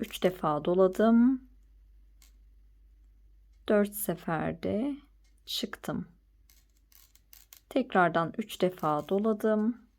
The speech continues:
Dört seferde çıkarıyorum. Bu işlemi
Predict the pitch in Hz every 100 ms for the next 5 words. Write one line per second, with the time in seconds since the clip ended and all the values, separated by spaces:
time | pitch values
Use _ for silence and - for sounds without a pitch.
0 | _ _ _ _ _ _ _ _ _ _
1 | _ _ _ _ _ _ _ _ _ -
2 | 226 208 - - 165 - 156 151 156 175
3 | 233 285 294 - - 165 160 151 170 208
4 | 214 196 - 196